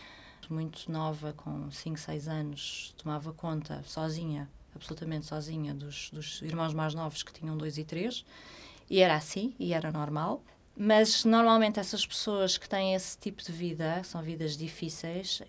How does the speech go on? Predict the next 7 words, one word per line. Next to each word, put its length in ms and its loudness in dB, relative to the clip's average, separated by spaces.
que, 160 -6
que, 520 -4
que 120 -16
por 180 0
obrigação, 560 2
não, 240 -4
por, 160 -18